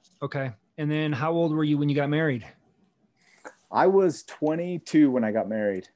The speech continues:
Speaker 1: Okay. How old are you now?
Speaker 2: I'm thirty-two.
Speaker 1: Thirty-two. Okay. So, like, ten
Speaker 2: Yep.
Speaker 1: years ago, you got married. Okay.
Speaker 2: Yep.
Speaker 1: Okay. And then was that the end of your, your substance abuse, or did it continue after, for a while?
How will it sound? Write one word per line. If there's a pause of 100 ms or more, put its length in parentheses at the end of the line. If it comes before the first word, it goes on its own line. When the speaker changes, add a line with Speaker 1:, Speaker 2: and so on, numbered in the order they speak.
(120)
Speaker 1:
Okay. (300)
How
old
are
you
now? (560)
Speaker 2:
I'm
thirty-two. (180)
Speaker 1:
Thirty-two.
Okay.
So,
like,
ten
Speaker 2:
Yep.
Speaker 1:
years
ago,
you
got
married. (140)
Okay.
Speaker 2:
Yep. (340)
Speaker 1:
Okay. (500)
And
then
was
that
the
end
of
your,
your
substance
abuse,
or
did
it (120)
continue
after, (180)
for
a
while?